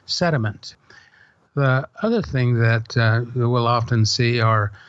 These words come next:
channels that are made by wheels, like we were just talking about. And the real key to there is to figure out what kind of wheel made the rut. For example, a single track,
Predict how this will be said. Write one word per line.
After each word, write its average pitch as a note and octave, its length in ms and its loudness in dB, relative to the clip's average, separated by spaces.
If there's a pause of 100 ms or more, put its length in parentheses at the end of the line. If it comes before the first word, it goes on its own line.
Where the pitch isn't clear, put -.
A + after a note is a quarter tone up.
(160)
channels B2 640 0
that A#2 120 0
are A2+ 100 4
made A2+ 300 2
by A2 160 2
wheels, A#2+ 440 0
like G#2+ 180 -4
we A2+ 160 2
were G#2+ 140 4
just G#2+ 260 0
talking C#3 320 0
about. A2 380 0 (640)
And B2+ 340 2
the A#2+ 260 0
real C#3 220 2
key C#3+ 320 -2
to B2+ 100 0
there C#3+ 360 0
is A#2+ 200 -2
to C3 100 -2
figure B2 340 0
out A2+ 220 0
what B2 520 0
kind B2+ 320 2
of A2+ 160 -2
wheel B2 480 0 (320)
made A#2+ 320 2
the A2 120 0
rut. A#2+ 360 0 (500)
For - 120 -2
example, A#2 500 2
a A2 220 2
single B2 400 0
track, B2 460 -2